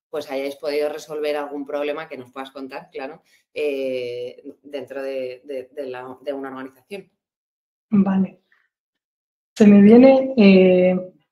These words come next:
Speaker 2: porque a los directores hay que hablarle en números, eh, no de sentimientos, no de emociones, ¿no?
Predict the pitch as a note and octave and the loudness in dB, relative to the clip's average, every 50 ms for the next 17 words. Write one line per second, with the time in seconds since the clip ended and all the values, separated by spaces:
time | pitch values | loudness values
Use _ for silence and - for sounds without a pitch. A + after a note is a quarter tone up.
0 | _ _ _ _ _ - G3 G3+ G3+ G3 G3 F3 F#3+ G3 F#3+ F#3+ - A3+ A#3+ A#3 | _ _ _ _ _ -4 0 2 4 4 4 4 4 2 0 0 2 0 0 0
1 | G#3 G3+ G3 F#3+ - G3 F#3 F#3 F#3 F#3 F#3 F#3 F3+ F3+ F3 F3 E3 E3 D#3+ E3 | 0 -2 -2 -2 -2 -4 -4 -4 -4 -4 -4 -6 -6 -6 -8 -12 -12 -14 -16 -18
2 | D#3+ - - _ _ _ _ _ _ - F#3 E3 E3 E3 D#3+ E3+ F3 F3+ F#3 F3 | -20 -20 -20 _ _ _ _ _ _ -20 -18 -18 -16 -16 -16 -14 -10 -8 -8 -10
3 | F3+ - F3 E3+ E3 F#3 E3+ F3+ F#3+ G3 G3 G3 F#3+ - - F#3+ G3 G3 F3+ F#3 | -10 -12 -16 -16 -14 -12 -10 -6 -6 -6 -6 -6 -8 -10 -8 -6 -4 -4 -6 -6
4 | F#3+ F#3 - - G3 F#3 E3+ F3 F#3 D#3+ F3 A3 A#3+ - | -10 -16 -14 -10 -10 -10 -8 -8 -8 -8 -8 -8 -8 -10